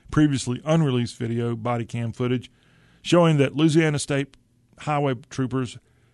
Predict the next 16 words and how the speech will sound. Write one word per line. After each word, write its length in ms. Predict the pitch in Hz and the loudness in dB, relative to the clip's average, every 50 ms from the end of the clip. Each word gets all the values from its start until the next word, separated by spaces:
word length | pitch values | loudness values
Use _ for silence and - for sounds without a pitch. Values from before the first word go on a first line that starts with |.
| _ - | _ -2
converged 600 | - 123 117 - 147 160 165 160 147 131 117 - - | -2 -2 0 4 4 4 4 4 2 0 -2 -4 -6
on 460 | 139 135 135 135 131 127 123 123 - - | -4 -2 -2 0 0 -2 -4 -6 -8 -10
the 180 | - 135 131 123 | -8 -8 -6 -6
suspect, 600 | - - 156 143 117 - - 131 123 123 - 143 | -6 -4 -6 -6 -6 -6 -6 -6 -6 -6 -8 -10
Mister 200 | 131 - - - | -12 -12 -12 -8
Green's 280 | - 139 135 135 123 | -4 -4 -2 -2 -4
car 440 | - - 139 135 127 123 123 123 - | -4 -4 -2 0 0 0 0 -2 -4
outside 460 | 135 131 127 - - 139 127 123 120 | -6 -8 -8 -6 -6 -4 -4 -4 -4
Monroe 340 | 117 123 120 120 127 127 127 | -4 -4 -2 0 0 2 0
after 280 | 131 - - - 117 120 | 0 -2 -4 -6 -6 -6
a 80 | 120 | -6
high-speed 840 | 113 - - 143 143 139 135 - - - 139 131 131 131 123 120 113 - | -6 -8 -6 -4 -4 -4 -4 -6 -6 -4 -2 -2 -2 -2 -6 -8 -12 -12
chase, 520 | - - 151 135 131 127 - - - - _ _ _ _ _ _ _ _ _ _ _ _ _ _ _ _ - | -6 -4 -4 -2 -4 -4 -8 -12 -16 -16 _ _ _ _ _ _ _ _ _ _ _ _ _ _ _ _ -10
and 220 | 120 120 123 123 | -8 -6 -4 -2
they 120 | 127 127 | -2 -2
repeatedly 720 | 123 123 123 - 160 160 156 139 135 135 131 123 117 104 | -2 -2 -2 0 0 0 2 2 0 0 0 0 -2 -4